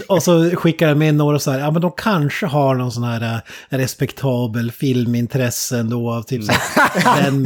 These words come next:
Speaker 1: Miller Story eller den här Vinnarnas dal eller något sånt där. Bara, nej, fuck it. <laughs> De blir ju absolut inte.
Speaker 2: Nej, alltså man måste ju ta dem som är roliga att prata om. Och prata om Nausicaa, var en, den har jag sett och det är en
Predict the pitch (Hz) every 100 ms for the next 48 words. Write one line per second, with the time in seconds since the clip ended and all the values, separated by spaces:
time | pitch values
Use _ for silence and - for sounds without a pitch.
0 | 139 135 131 - 143 139 135 139 135 131
1 | 123 127 135 143 143 139 131 131 127 131
2 | 131 127 120 120 123 120 120 110 185 139
3 | 113 - 170 139 - 123 - 160 - -
4 | - - 330 - - 262 - - 233 -
5 | 202 185 170 160 156 - 151 151 233 -
6 | 139 131 240 233 - 233 226 - 208 -
7 | 135 135 139 123 - - - 120 131 143
8 | 147 147 156 160 156 143 147 147 151 143
9 | 139 143 135 120 135 123 143 135 143 131
10 | 131 135 - 110 - 117 113 110 95 101
11 | 113 113 110 139 143 107 - 127 110 120
12 | 123 120